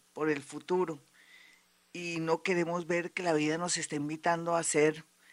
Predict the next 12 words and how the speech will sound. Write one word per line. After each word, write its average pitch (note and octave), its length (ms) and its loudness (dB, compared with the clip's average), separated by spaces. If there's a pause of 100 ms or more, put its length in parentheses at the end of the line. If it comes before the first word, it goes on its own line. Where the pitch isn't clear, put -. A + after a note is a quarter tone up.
(280)
cambios, E3 500 6
variar D3+ 480 2
el E3+ 120 -10
sector D#3 440 -6
donde E3 200 -10
estamos D3+ 340 -8
trabajando D#3+ 840 0 (380)
o F#3+ 100 0
tener E3 380 0
una F3+ 200 2
nueva F3+ 380 0
dinámica E3+ 760 -4